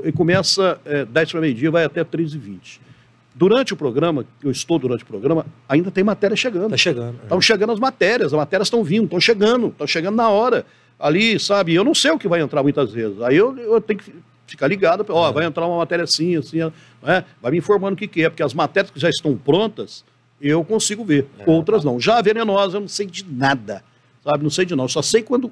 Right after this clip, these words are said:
Speaker 1: entro. Do jeito que a pessoa fica sabendo em casa, eu fico sabendo também.
Speaker 2: Rola com você, você já fez, já rolou de fazer gravado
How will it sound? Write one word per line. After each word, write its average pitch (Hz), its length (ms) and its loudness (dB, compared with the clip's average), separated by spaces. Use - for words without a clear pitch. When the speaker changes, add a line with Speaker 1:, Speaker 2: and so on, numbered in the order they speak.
Speaker 1:
entro. 175 300 2
Do 120 100 -20
jeito 254 200 0
que - 80 -4
a 202 40 -2
pessoa 196 300 0
fica 175 160 -6
sabendo 156 280 0
em 156 60 4
casa, 175 240 0
eu 170 60 -10
fico - 160 -20
sabendo 139 320 -8
também. - 200 -18
Speaker 2:
Rola 277 260 2
com 202 200 0
você, 165 320 2
você - 180 -6
já 208 120 2
fez, 196 380 -4
já 170 120 -4
rolou 170 320 2
de 147 160 -8
fazer 139 580 2
gravado 120 560 0